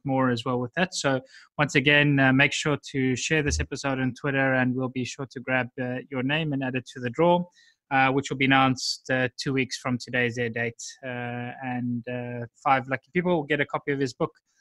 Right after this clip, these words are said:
Uh, Cole, really, really appreciate having you on the show. Thanks so much for joining today. Um, maybe you wanna just leave us with final thoughts and how the listeners can keep up to date with your work.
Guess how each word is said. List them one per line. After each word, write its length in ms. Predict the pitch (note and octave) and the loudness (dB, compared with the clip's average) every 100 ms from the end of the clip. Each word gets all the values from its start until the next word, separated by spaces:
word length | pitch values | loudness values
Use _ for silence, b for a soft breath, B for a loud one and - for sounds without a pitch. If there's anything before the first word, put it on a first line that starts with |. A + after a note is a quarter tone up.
| _ _ _ - D3+ | _ _ _ -10 -2
Uh, 300 | C#3+ D3 C#3+ - | 2 2 0 2
Cole, 360 | E3+ F#3 F#3 - | 4 4 0 -2
really, 220 | D#3+ D#3+ | 2 4
really 180 | D#3+ D3+ | 6 4
appreciate 520 | D3+ E3 - D#3 C#3+ | 2 -4 -2 -2 0
having 240 | D3+ D3 | -2 -2
you 100 | C#3+ | -2
on 80 | C#3+ | -2
the 60 | C3+ | -2
show. 380 | - D#3+ E3 E3 - | -2 -2 0 -2 -4
Thanks 220 | D3+ - | -6 -4
so 80 | D3+ | -2
much 220 | C#3 - | -2 -4
for 80 | - | -6
joining 320 | B2+ C#3 D3 | 0 2 2
today. 400 | C#3+ - D#3+ A3+ B3+ _ _ _ _ - | -2 0 2 2 0 _ _ _ _ -4
Um, 480 | D#3 D#3 D#3+ D#3+ E3 | 0 2 2 0 0
maybe 200 | F3 F3+ | 2 4
you 60 | |
wanna 220 | F3 E3+ E3 | 6 4 2
just 220 | D#3 - | -2 0
leave 160 | E3 | 2
us 180 | E3 - | 2 0
with 120 | D3+ - | -6 -2
final 220 | E3 D#3 | 0 0
thoughts 460 | - E3+ E3+ - E3 | -2 -2 -2 -2 -2
and 160 | D3+ | -2
how 140 | C#3+ D3 | 0 -2
the 120 | C#3+ | -2
listeners 360 | D3 - D#3 | -4 -4 -8
can 160 | - C#3 | -8 -12
keep 160 | - D#3 | -8 -6
up 120 | C#3+ | -6
to 80 | - | -2
date 160 | D3 C#3+ | 0 0
with 120 | D3 C3+ | -4 -6
your 80 | D3 | -2
work. 160 | F3+ | -2